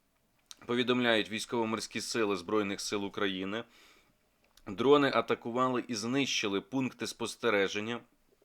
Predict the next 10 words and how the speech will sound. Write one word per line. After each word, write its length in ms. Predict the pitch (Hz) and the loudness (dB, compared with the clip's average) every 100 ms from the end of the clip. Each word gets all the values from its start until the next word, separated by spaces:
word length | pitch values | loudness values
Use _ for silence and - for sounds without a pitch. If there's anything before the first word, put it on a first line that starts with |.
| _ - - - | _ -18 -18 -10
ведення 520 | 98 131 123 120 113 | 4 6 6 4 4
розвідки 640 | 110 104 98 113 - 135 127 - - - - - | 4 2 0 -10 -4 -2 -2 -4 -20 -20 -20 -6
на 520 | 117 135 139 131 123 - 117 113 | 2 6 6 6 4 0 -4 -2
газових 460 | 110 135 117 117 113 | 2 2 2 0 -2
платформах, 720 | - 117 - 143 156 143 110 | 0 -2 0 2 2 2 -2
які 420 | 110 - 127 135 135 - - | -6 -6 -6 -6 -6 -20 -14
знаходяться 840 | 98 113 131 - 131 131 131 - 123 | -6 0 -2 0 -2 0 0 -2 -4
поблизу 520 | - 110 110 101 120 | -4 -4 -4 -2 -4
окупованого 1000 | - 117 - 104 120 113 110 113 107 110 | -4 -6 -6 -6 0 2 2 2 -4 -6
Криму. 460 | - 117 90 76 | -2 0 0 -2